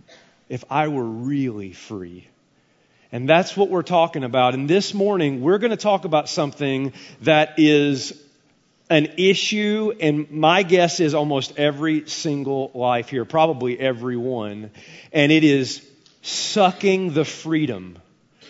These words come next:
out of our life. And we need to address it if we're ever going to be free. In Lakeville venue, everybody, there are some of you here this morning, I am trusting in Jesus right now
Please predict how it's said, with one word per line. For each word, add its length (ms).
out 220
of 160
our 160
life. 560
And 160
we 140
need 260
to 100
address 600
it 260
if 180
we're 180
ever 300
going 300
to 60
be 140
free. 380
In 100
Lakeville 440
venue, 260
everybody, 400
there 220
are 40
some 340
of 120
you 160
here 200
this 240
morning, 340
I 180
am 140
trusting 580
in 260
Jesus 520
right 300
now 480